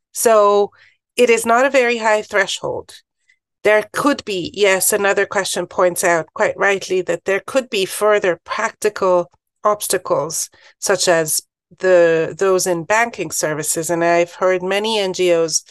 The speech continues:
face obstacles in getting a bank account opened in many member states. So this is something that will need to be followed up once an E C B A uh, is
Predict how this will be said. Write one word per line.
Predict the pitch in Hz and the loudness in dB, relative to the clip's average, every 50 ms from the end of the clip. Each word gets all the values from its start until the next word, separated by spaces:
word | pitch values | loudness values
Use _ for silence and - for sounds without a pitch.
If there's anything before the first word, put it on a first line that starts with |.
| - _ - - - _ _ _ _ | -20 _ -20 -20 -20 _ _ _ _
face | - - 208 202 190 190 185 - - - - - _ _ _ _ _ _ - | -4 0 2 2 2 2 0 0 -4 -4 -6 -8 _ _ _ _ _ _ 0
obstacles | 208 208 208 208 - - 214 - - 202 190 190 190 180 170 | 0 0 0 0 -2 -6 -6 -4 -2 -2 0 0 0 0 0
in | 185 175 175 170 170 170 170 175 _ _ _ - | 0 0 2 0 -2 -4 -10 -12 _ _ _ -4
getting | - 220 233 277 262 233 | -2 0 0 0 -2 -4
a | 170 | -4
bank | 151 - 170 220 285 285 - - | -2 -2 -2 -2 -2 -2 -4 -8
account | 180 - - 185 156 143 143 143 151 - - | -12 -8 -4 -4 -2 -2 -4 -6 -8 -10 -6
opened | - 170 175 170 - - 160 151 151 156 - - - - - - _ _ | -4 -4 -4 -4 -2 -4 -4 -4 -4 -6 -8 -12 -14 -18 -20 -20 _ _
in | - 185 185 180 | -6 -4 -2 0
many | 185 190 185 190 190 | 0 0 0 0 0
member | 180 180 165 156 156 160 156 | 0 0 -2 -2 -2 -4 -4
states. | 147 - - 170 151 156 151 - - | -4 -2 -2 -2 -2 -2 -4 -2 0
So | 175 165 175 | 0 0 2
this | 185 220 233 - 262 | 0 0 0 0 0
is | 254 254 | 0 0
something | - 220 202 196 190 - 202 196 196 196 190 - _ _ - | 0 -2 -2 -2 -2 -2 -2 -2 -2 -4 -10 -14 _ _ 0
that | 190 180 175 170 170 - - - - _ | 0 2 2 0 -2 -6 -12 -12 -12 _
will | - 190 185 | -4 -2 -2
need | 180 196 202 202 202 | 0 0 -2 -4 -6
to | - - 196 | -6 -6 -4
be | 190 185 | -4 -4
followed | 175 - 196 190 185 185 190 185 180 | -4 -2 0 2 2 4 2 2 2
up | 208 247 294 302 - _ _ _ _ - - - - - - - _ _ _ | 2 2 0 -2 -4 _ _ _ _ -20 -20 -20 -20 -20 -20 -20 _ _ _
once | - 196 214 220 214 214 - - - - | 0 2 2 2 2 0 -2 -6 -6 -4
an | - 202 202 | -6 -6 -4
E | - - 214 | -4 -6 -4
C | 196 - - 220 208 | -4 -2 -2 -2 -4
B | 180 196 202 196 185 | -2 0 2 4 6
A | 185 185 185 180 180 185 190 185 _ _ _ - | 6 6 6 6 6 4 0 -2 _ _ _ -6
uh, | - 180 170 170 165 160 160 160 165 - _ - | -4 -2 0 0 2 2 0 0 -2 -6 _ -2
is | 202 190 180 175 165 156 - - - | 0 0 2 0 0 -2 -4 -6 -8